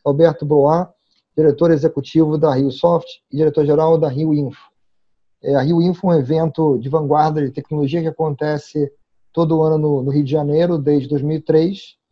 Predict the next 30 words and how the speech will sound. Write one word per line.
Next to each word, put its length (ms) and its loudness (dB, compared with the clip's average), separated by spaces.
A 60 -8
gente 80 -6
vai 140 0
conversar 500 0
sobre 320 -2
o 80 4
evento 580 -2
e 140 0
sobre, 500 -2
é, 140 -2
a 80 -2
importância 600 -2
da 160 0
gente 140 -4
se 80 -10
manter 300 -2
atualizado 760 0
com 300 -4
o 40 -12
que 100 -16
está 120 -2
acontecendo. 760 -4
Mas 100 0
antes 120 -2
da 80 -4
gente 180 0
começar, 380 0
eu 140 2
queria 260 0
pedir 480 -4